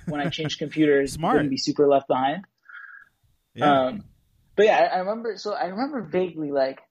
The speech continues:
Speaker 1: uh, it was basically about trying to understand the differences between, um, different legal systems, uh, focused on Canada and the U S, but also, um, in different parts of the world, and
Speaker 2: Mm-hmm.
Speaker 1: uh,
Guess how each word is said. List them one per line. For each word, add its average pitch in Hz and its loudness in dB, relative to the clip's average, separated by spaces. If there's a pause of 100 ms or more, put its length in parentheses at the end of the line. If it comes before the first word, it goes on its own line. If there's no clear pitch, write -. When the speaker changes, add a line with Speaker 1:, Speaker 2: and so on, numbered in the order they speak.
(760)
Speaker 1:
uh, 147 4
it 165 -4
was 165 -2
basically 220 0
about 139 2 (140)
trying 170 -6
to 165 -8
understand 156 -6
the 143 -2
differences 160 -2
between, 143 0 (580)
um, 131 2
different 151 -4
legal 147 2
systems, - -10
uh, 143 -2
focused 165 0
on 143 -4
Canada 139 0
and 135 -6
the 139 -8
U 143 0
S, 135 -2
but 139 -2
also, 143 -4 (560)
um, 143 0
in 147 -4
different 147 -2
parts 151 0
of 143 0
the 143 0
world, 143 2
and 139 -4 (520)
Speaker 2:
Mm-hmm. 110 -18 (360)
Speaker 1:
uh, 139 4